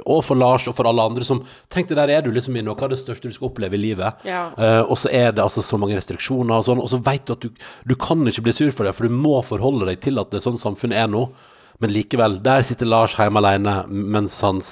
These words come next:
Speaker 1: kjæreste som har født akkurat ligger alene med barn på sykehus. Og Amanda skrev kommentar før helga, hun lå på sykehus alene, og pappaen måtte hjem igjen, og det må jo føles helt ekstremt. Så en liten shout-out også i dag til alle dere som er inne i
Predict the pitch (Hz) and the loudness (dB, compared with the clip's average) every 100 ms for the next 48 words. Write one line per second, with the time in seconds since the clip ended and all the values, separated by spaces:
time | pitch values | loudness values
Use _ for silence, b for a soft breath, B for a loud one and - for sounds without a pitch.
0 | - - 95 101 - 95 98 - 98 - | -10 -2 2 2 -2 -4 -2 -2 -4 -6
1 | - - - 98 90 - 98 98 95 92 | -6 -4 -2 -2 -2 -4 -4 0 0 0
2 | 98 98 90 95 90 95 90 - 90 107 | -2 -2 0 0 0 -2 -2 -2 -2 0
3 | 107 - B B B B - 107 104 101 | 0 -2 B B B B 0 4 4 2
4 | 87 95 92 95 101 95 101 98 101 92 | 0 0 0 0 0 2 2 2 2 2
5 | 90 98 92 87 87 95 - 92 90 90 | 2 2 2 -2 -4 -4 -4 -2 0 0
6 | 90 87 90 - 95 90 90 95 92 87 | -2 -2 -2 0 -2 0 0 0 -2 -6
7 | 90 92 B B B 127 120 104 - 107 | -6 -8 B B B 0 0 -2 -4 -2
8 | 101 107 110 104 - 127 147 - 131 127 | 0 0 -2 -4 -2 0 0 2 2 2
9 | 127 135 135 143 143 127 110 120 110 110 | 2 2 0 2 2 2 2 2 4 2
10 | - 123 117 104 - 101 107 104 98 107 | 2 2 2 0 -4 -4 -4 -4 -2 -2